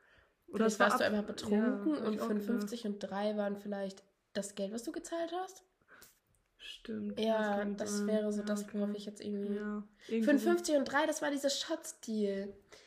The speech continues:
Speaker 2: Das war doch dieser
Speaker 1: Stimmt.
Speaker 2: Shot-Stil. Stimmt, wir hatten irgendwann so einen
Speaker 1: Ja.
Speaker 2: Shot-Stil.
Speaker 1: Ja.
Speaker 2: Genau, und dann hatte ich ja nämlich noch einen Wein dort. Und was hattest du?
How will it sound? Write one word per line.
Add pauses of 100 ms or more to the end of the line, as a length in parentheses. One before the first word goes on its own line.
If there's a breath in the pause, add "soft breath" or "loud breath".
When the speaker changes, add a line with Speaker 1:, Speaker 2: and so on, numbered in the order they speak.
(280 loud breath)
Speaker 2:
Das
war
doch
dieser
Speaker 1:
Stimmt.
Speaker 2:
Shot-Stil.
Stimmt,
wir
hatten
irgendwann
so
einen
Speaker 1:
Ja.
Speaker 2:
Shot-Stil.
Speaker 1:
Ja.
Speaker 2:
Genau,
und
dann
hatte
ich
ja
nämlich
noch
einen
Wein
dort.
Und
was
hattest
du?